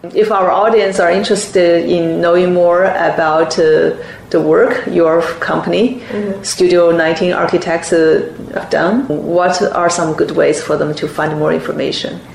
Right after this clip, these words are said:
Speaker 2: Sure. So they can check our works at our, our website, um, Studio nineteen Architects with S at the end, dot com. Our office is,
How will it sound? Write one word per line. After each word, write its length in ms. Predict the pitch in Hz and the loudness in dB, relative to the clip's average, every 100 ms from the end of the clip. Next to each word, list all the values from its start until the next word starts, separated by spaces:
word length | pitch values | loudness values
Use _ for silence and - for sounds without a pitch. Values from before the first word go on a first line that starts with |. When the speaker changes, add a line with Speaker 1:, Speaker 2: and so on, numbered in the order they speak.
| - | -16
Speaker 2:
Sure. 320 | - 294 226 | -2 0 0
So 240 | 220 240 240 | 2 4 4
they 140 | 294 | 2
can 160 | 294 254 | 2 0
check 240 | 247 220 | 0 -2
our 160 | 214 196 | 0 0
works 320 | 190 185 185 | 0 0 -2
at 120 | 180 180 | -2 0
our, 180 | 175 - | -2 -2
our 140 | - 190 | 0 2
website, 720 | 220 254 254 185 175 180 180 | 2 2 0 -2 0 -2 -4
um, 420 | 185 175 175 180 - - - - | -4 -2 -2 -4 -8 -16 -18 -20
Studio 400 | - - 220 208 | -16 0 2 4
nineteen 380 | 196 190 185 - | 4 2 0 -2
Architects 840 | - 185 190 - 208 - - - - | -4 -2 -4 -4 -4 -4 -8 -12 -6
with 160 | 175 180 | -6 -4
S 260 | - 175 - | -2 -2 -4
at 140 | 175 - | -4 -4
the 80 | - | -4
end, 400 | - - - - - | -4 -4 -6 -12 -6
dot 240 | 185 185 | -4 -2
com. 440 | 196 160 180 202 - - | -2 0 -2 -4 -10 -6
Our 120 | 175 | -2
office 420 | 165 190 190 190 | 0 0 0 0
is, 240 | 175 165 | 0 -4